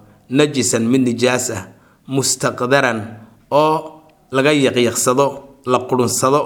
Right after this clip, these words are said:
oo laga yaqyaqsado. Wa idaa haddii kaana uu ahaaday haada tathi-, haada tatahhuru,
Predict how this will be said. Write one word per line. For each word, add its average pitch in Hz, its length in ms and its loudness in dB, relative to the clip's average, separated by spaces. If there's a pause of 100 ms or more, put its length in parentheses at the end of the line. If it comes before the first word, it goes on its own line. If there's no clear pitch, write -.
oo 127 80 -2
laga 127 200 2
yaqyaqsado. 117 640 -2 (2000)
Wa 139 140 -2
idaa 175 260 6
haddii 151 380 2
kaana 180 340 4
uu 147 100 4
ahaaday 117 440 0 (480)
haada 165 340 2
tathi-, 147 760 0
haada 156 360 2
tatahhuru, 123 760 0